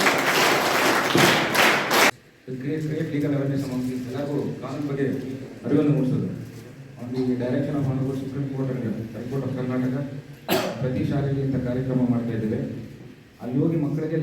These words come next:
ಕಾನೂನು ಬಗ್ಗೆ ಹೇಳೋದು, what is ಕಾನೂನು ಅಂದ್ರೆ ಏನು, ಅದು ಹೇಗೆ ನಾವು ಜೀವನದಲ್ಲಿ ಅಳವಡಿಸ್ಕೊಳ್ಬೇಕಂತ. And, uh,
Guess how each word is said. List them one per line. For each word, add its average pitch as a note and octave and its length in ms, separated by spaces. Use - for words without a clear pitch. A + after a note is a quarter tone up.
ಕಾನೂನು - 280
ಬಗ್ಗೆ C3+ 180
ಹೇಳೋದು, A#2+ 260
what B2 180
is C3+ 80
ಕಾನೂನು B2+ 220
ಅಂದ್ರೆ A#2+ 200
ಏನು, A2+ 140
ಅದು A2 180
ಹೇಗೆ C#3 220
ನಾವು B2 100
ಜೀವನದಲ್ಲಿ B2+ 340
ಅಳವಡಿಸ್ಕೊಳ್ಬೇಕಂತ. G2+ 680
And, B2 220
uh, G#2+ 120